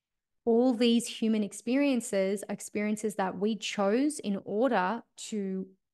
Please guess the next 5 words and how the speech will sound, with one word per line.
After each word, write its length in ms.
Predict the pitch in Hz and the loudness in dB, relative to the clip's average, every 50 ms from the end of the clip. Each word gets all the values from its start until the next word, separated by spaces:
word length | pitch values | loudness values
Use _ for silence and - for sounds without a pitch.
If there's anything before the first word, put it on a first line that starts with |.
| _ - | _ -6
evolve 580 | 226 220 190 175 180 196 190 196 220 262 233 233 | -4 -4 -4 -2 0 2 4 4 4 4 4 4
as 120 | 220 208 | 4 2
a 80 | 208 208 | 2 0
soul 640 | 202 - - - 196 175 180 196 247 285 381 415 - _ _ _ _ _ _ _ _ _ _ _ _ _ _ _ _ _ _ _ _ _ _ _ _ _ _ _ _ _ _ _ _ _ _ _ - | -2 -4 -2 -2 0 2 2 2 2 0 0 -4 -10 _ _ _ _ _ _ _ _ _ _ _ _ _ _ _ _ _ _ _ _ _ _ _ _ _ _ _ _ _ _ _ _ _ _ _ -6
and 380 | - 233 226 233 233 233 220 | -2 0 2 2 2 2 0